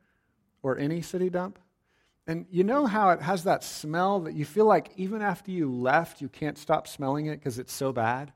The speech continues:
right? It's, like, on your shoes. And, ugh, it's terrible. Well, that, that's what <laughs> Gehenna was. Add to that, they didn't just bury their trash with big tractors like we do today. They also burned it. So there were always these smoldering fires.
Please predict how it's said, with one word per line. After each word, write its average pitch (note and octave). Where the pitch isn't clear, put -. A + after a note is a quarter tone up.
right? F#3
It's, -
like, C3+
on C#3+
your C#3+
shoes. D3
And, B2
ugh, D3+
it's -
terrible. D#3
Well, D3
that, F#3
that's G3+
what A3
<laughs> -
Gehenna F#3
was. B2
Add F#3+
to F3
that, A#2+
they E3
didn't F#3
just C3+
bury E3+
their C3
trash A#2+
with C3
big C3
tractors D3+
like A2
we D3
do B2+
today. B2
They C#3
also D#3
burned A#2+
it. F2
So -
there B2+
were C3
always D#3+
these C3+
smoldering B2+
fires. F2+